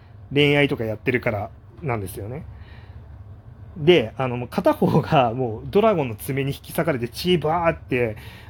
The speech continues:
あの、出してるのに、あの、もう死にそうなのに、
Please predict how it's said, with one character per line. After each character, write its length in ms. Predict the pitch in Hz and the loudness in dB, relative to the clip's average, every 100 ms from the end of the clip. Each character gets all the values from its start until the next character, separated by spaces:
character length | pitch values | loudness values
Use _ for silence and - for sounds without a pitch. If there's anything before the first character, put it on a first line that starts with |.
| - | -2
あ 240 | 123 117 | 0 0
の、 320 | 113 110 110 - - | -2 -4 -6 -10 -4
出 120 | 151 151 | 0 2
し 80 | |
て 100 | 151 | 2
る 60 | 117 | 2
の 140 | 113 | 0
に、 260 | 110 120 101 - - - - - | -4 -4 -8 -14 -20 -20 -20 -10
あ 120 | 120 | -8
の、 120 | 107 120 | -4 0
も 100 | 143 | 2
う 20 | |
死 180 | - 190 | 4 6
に 140 | 208 | 6
そ 180 | 208 233 | 6 4
う 40 | |
な 100 | 214 | 4
の 80 | 165 | 2
に、 280 | 139 131 110 | 2 0 -2